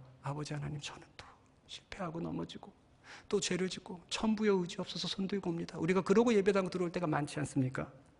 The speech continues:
근데 예수님은요, 이 광야를 패스했어요.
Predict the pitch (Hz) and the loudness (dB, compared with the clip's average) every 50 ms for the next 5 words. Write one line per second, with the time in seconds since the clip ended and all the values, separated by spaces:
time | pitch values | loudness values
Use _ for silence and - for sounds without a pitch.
0 | _ _ _ _ - - - - - - - 214 220 208 151 160 165 - 247 233 | _ _ _ _ -18 -14 -12 -12 -8 0 6 8 10 12 12 10 10 12 12 12
1 | 233 214 208 170 156 165 202 240 240 - - - - - - - - - - 170 | 12 12 10 10 8 8 6 4 0 -4 -12 -18 -20 -20 -20 -14 -4 0 2 4
2 | - 131 131 131 139 143 160 - - 165 147 - - - 120 - - 101 90 90 | 6 8 8 8 8 6 4 0 0 0 0 -2 -2 -4 -4 -4 -4 -6 -6 -8